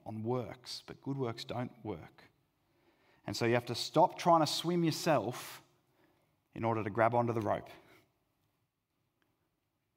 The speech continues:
Your only hope is that rope, and that rope is Jesus. And so if you've not done that, let me invite you. In fact, God, by his word tonight, encourages you, calls you.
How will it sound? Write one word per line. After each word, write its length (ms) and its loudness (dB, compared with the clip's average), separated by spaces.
Your 180 -2
only 180 4
hope 340 -4
is 80 -14
that 180 -4
rope, 260 -2
and 60 -4
that 140 0
rope 200 0
is 160 -2
Jesus. 600 -6
And 100 -6
so 60 4
if 100 0
you've 120 2
not 300 4
done 220 4
that, 220 4
let 100 0
me 140 0
invite 320 4
you. 120 2
In 120 -2
fact, 320 2
God, 340 4
by 200 6
his 200 0
word 280 0
tonight, 340 -6
encourages 580 -4
you, 80 -6
calls 460 -4
you. 160 -8